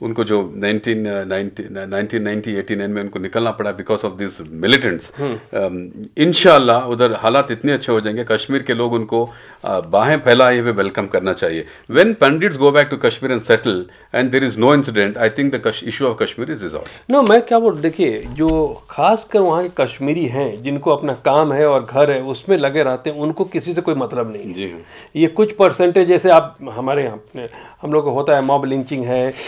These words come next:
Speaker 2: और यहाँ रेप है, ऐसे कुछ नंबर है, परसेंटेज है जो ये काम करते हैं। वहाँ भी वैसे ही लोग हैं जो, अब मेरे, मैं सोचता हूँ कि कहीं ना कहीं ये जो स्ट्रिक्ट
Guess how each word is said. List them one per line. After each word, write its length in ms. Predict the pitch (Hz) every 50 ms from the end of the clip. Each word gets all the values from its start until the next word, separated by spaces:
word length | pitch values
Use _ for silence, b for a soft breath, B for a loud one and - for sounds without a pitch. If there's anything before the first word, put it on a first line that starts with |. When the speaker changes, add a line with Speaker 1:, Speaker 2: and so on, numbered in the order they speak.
| B B B
Speaker 2:
और 140 | 139 139 143
यहाँ 360 | 143 131 127 139 139 139 135
रेप 280 | 131 135 135 135 - 127
है, 240 | 131 131 123 123 117 B B B B -
ऐसे 240 | 156 196 190 240
कुछ 280 | 226 - - 196 - 165
नंबर 300 | 156 139 143 156 196 180
है, 60 | 147
परसेंटेज 600 | - - 139 123 117 - 151 147 143 180 175 175
है 60 | 170
जो 120 | 143 151 156
ये 120 | 147 143
काम 280 | 143 - 139 151 147 127
करते 300 | - 127 113 113 - 127
हैं। 100 | 139 165
वहाँ 380 | 151 131 - 127 160 196 190
भी 220 | 160 147 143 156 - B B B B B B
वैसे 380 | 120 127 135 143 143 - 208 214
ही 60 | 214
लोग 300 | 180 175 185 202 185 160
हैं 160 | 156 156 156 B B B -
जो, 240 | 139 143 170 175 180 _ -
अब 100 | 143 143
मेरे, 420 | 147 160 208 233 240 233 226 196
मैं 180 | 175 190 233 226
सोचता 320 | 226 240 233 214 - 254
हूँ 100 | 240 240
कि 80 | 233 226
कहीं 280 | - - 180 185 226 233
ना 120 | 226 226
कहीं 360 | 220 - 214 220 226 220 185
ये 160 | 180 196 214
जो 280 | 214 214 214 208 175 170
स्ट्रिक्ट 560 | - - - _ - - 240 233 - - -